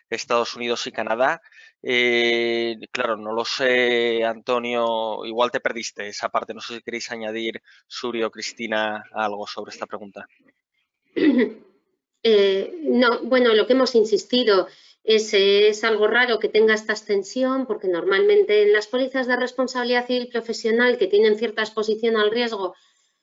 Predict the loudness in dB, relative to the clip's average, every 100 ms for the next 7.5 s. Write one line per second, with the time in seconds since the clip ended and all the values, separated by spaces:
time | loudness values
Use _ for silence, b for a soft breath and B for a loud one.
0 | _ _ -2 2 4 4 4 4 2 4
1 | 2 2 2 6 6 6 6 4 2 2
2 | 2 2 2 2 0 -2 -4 -6 -4 -4
3 | -4 -4 -6 -6 -6 -6 -8 -12 -12 -16
4 | -8 -8 -6 -6 -2 0 2 2 2 0
5 | 0 0 0 -2 -2 -2 -2 -2 -4 -4
6 | -8 -2 0 2 2 2 2 2 2 2
7 | 0 0 0 -4 -6